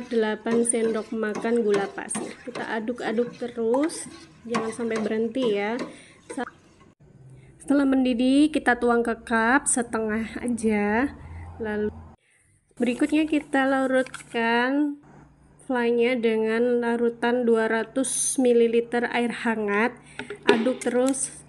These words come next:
sampai teksturnya sesuai yang kita inginkan. Setelah itu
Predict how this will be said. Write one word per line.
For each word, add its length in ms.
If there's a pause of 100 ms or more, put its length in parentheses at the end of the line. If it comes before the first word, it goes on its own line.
(220)
sampai 640
teksturnya 720
sesuai 480
yang 400 (560)
kita 160
inginkan. 720 (240)
Setelah 320
itu 140